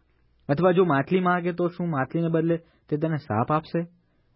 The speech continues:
અથવા તે ઈંડું માગે તો શું તે તેને વીંછી આપશે? માટે જો તમે ભૂંડા છતાં તમારા છોકરાને સારા દાન આપી જાણો છો, તો આકાશમાંના પિતાની પાસેથી જેઓ માગે છે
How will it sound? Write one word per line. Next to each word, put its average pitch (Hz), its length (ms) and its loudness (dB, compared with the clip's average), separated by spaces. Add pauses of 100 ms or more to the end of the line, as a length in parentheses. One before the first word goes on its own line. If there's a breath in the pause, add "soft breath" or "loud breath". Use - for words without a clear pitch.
અથવા 185 300 2
તે 185 240 0
ઈંડું 156 300 4
માગે 180 340 2
તો 175 160 -6
શું 180 320 -6
તે 165 160 -4
તેને 170 240 -2
વીંછી 117 380 -2
આપશે? 165 360 -2 (680)
માટે 185 240 2
જો 180 260 2
તમે 202 260 -2
ભૂંડા 160 460 2
છતાં 156 680 -2
તમારા 151 380 4 (120)
છોકરાને 160 380 2 (100)
સારા 151 280 2
દાન 147 420 -2
આપી 139 280 -2
જાણો 127 320 2
છો, 143 240 0 (440 soft breath)
તો 139 80 0
આકાશમાંના 147 880 2
પિતાની 143 340 -2
પાસેથી 151 480 -2
જેઓ 147 220 0
માગે 120 360 0
છે 156 180 -4